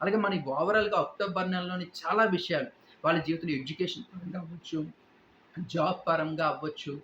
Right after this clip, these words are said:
అలాగే మనం ఏ విషయంలో చూసుకున్నా సరే మరి ముఖ్యంగా ఆరోగ్యం కూడా కొంచెం స్థిమితపడి,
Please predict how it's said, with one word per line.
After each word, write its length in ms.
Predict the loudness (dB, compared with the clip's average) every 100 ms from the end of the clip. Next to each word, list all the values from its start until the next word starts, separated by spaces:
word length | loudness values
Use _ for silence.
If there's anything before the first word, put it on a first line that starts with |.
| -16 -8 2
అలాగే 240 | 6 6
మనం 240 | 6 2 0 2
ఏ 120 | 4 6
విషయంలో 420 | 4 0 -4 -4
చూసుకున్నా 440 | -4 -8 -8 -6 -4
సరే 220 | -4 -4
మరి 240 | -2 0
ముఖ్యంగా 340 | -2 -4 -8 -8 0
ఆరోగ్యం 440 | 4 4 2 -4 -6
కూడా 200 | -6 -8
కొంచెం 280 | -8 -12
స్థిమితపడి, 720 | -16 -8 -6 -6 -6 -4 -4